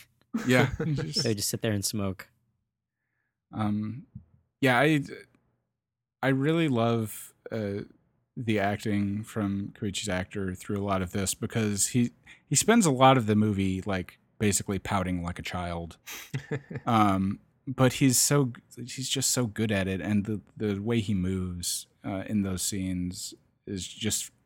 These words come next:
Speaker 2: like a lot of the, the rest of the stuff, it feels very real and very natural. It's not exaggerated,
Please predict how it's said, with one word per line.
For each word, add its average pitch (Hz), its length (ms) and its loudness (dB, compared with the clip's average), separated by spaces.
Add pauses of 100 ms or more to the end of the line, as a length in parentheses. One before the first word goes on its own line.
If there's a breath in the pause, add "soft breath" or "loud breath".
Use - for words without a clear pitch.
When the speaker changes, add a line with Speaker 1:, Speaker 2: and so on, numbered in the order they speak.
(600)
Speaker 2:
like 160 140 2
a 156 40 2
lot 123 200 6
of 104 80 0
the, 104 220 2
the 110 120 -2
rest 104 200 2
of 101 40 -4
the - 60 -2
stuff, 98 240 -2
it 95 100 -4
feels 113 320 0
very 107 200 0
real 98 320 -2
and 92 120 -2
very 92 200 -2
natural. 90 640 -6 (640)
It's - 120 -8
not 98 200 -2
exaggerated, 90 840 -6